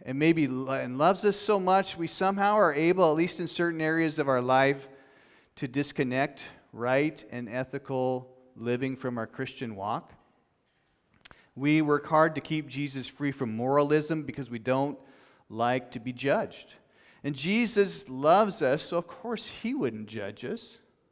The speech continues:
We don't like our loving Jesus to tell us there are right and wrong ways to think and to act and to live. And we fall so deeply in, in love with the idea of justification by grace that we begin to believe that judgment is bad.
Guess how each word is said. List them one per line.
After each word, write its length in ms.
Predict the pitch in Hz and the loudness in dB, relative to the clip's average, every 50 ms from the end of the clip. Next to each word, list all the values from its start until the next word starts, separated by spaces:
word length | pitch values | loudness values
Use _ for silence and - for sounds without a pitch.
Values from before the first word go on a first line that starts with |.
| _ _ _ _ _ _ _ _ _ _ _ _ _ _ - | _ _ _ _ _ _ _ _ _ _ _ _ _ _ -4
We 80 | - | 0
don't 180 | 180 208 214 190 | 2 2 4 4
like 220 | 185 190 190 185 | 4 4 4 4
our 100 | 190 185 | 4 4
loving 280 | 175 170 175 175 180 165 | 6 6 6 6 4 0
Jesus 360 | - 170 170 156 160 160 156 - | -2 -2 -2 -2 -2 -4 -4 -4
to 100 | 160 151 | -4 -4
tell 260 | - - 156 151 151 | 0 2 2 4 4
us 160 | 151 147 151 | 2 0 -2
there 280 | - 139 139 139 139 139 | -2 0 2 4 4 4
are 80 | 131 | 2
right 220 | 123 123 123 131 135 | 2 2 0 0 0
and 140 | 131 127 | -2 -4
wrong 240 | 127 120 120 120 123 | -4 -2 -2 -2 -2
ways 220 | 123 120 120 117 120 | -2 -2 -2 -4 -4
to 80 | - 123 | -8 -10
think 460 | - - 120 123 127 127 123 - 120 | -8 -8 -10 -8 -10 -12 -12 -14 -14
and 120 | 113 120 - | -12 -12 -12
to 140 | 131 - | -12 -10
act 340 | - 110 107 113 120 - - | -8 -8 -8 -8 -10 -12 -14
and 120 | 120 113 117 | -14 -14 -12
to 120 | - - | -12 -12
live. 500 | 120 123 143 156 147 123 117 117 117 - - - - - _ _ _ _ _ _ _ - | -10 -6 -2 0 2 2 0 0 -4 -10 -18 -20 -20 -20 _ _ _ _ _ _ _ -12
And 60 | 120 | -10
we 60 | 127 | -10
fall 260 | 117 - - 143 135 131 | -8 -2 0 0 0 0
so 220 | - - 147 135 | -2 -4 -4 -4
deeply 460 | 127 131 156 160 156 - 147 139 131 | -4 -4 -6 -6 -6 -6 -6 -4 -4
in, 200 | 123 120 120 120 120 | -4 -4 -6 -8 -10
in 240 | 123 127 117 117 117 | -10 -10 -10 -8 -4
love 200 | 131 131 143 143 | -2 -2 -2 -2
with 120 | 131 123 - | -2 -4 -4
the 120 | 127 123 | -2 -2
idea 300 | 120 120 120 131 131 127 | -2 -2 -2 -2 -4 -4
of 100 | 120 107 | -4 -4
justification 840 | - 127 127 123 - 127 120 - 117 110 - 127 123 120 - - 110 | -6 -6 -8 -6 -8 -10 -12 -12 -12 -10 -6 -6 -6 -6 -6 -10 -12
by 200 | 101 104 95 98 | -10 -10 -10 -10
grace 560 | 92 90 98 107 120 139 147 143 139 139 - | -12 -12 -8 -2 0 0 0 0 -2 -4 -8
that 120 | - 117 104 | -12 -12 -12
we 100 | 113 117 | -12 -12
begin 320 | 110 117 107 120 120 123 120 | -12 -10 -8 -8 -8 -8 -8
to 100 | 120 107 | -10 -12
believe 380 | 107 110 107 117 117 120 110 | -14 -12 -10 -8 -8 -8 -8
that 140 | 107 101 104 | -8 -10 -12
judgment 520 | 113 107 104 92 92 - - 104 98 90 - | -12 -14 -14 -14 -14 -16 -18 -20 -20 -20 -18
is 160 | - 98 90 | -20 -20 -20
bad. 400 | - - - 78 80 76 73 - | -20 -20 -20 -18 -18 -18 -20 -20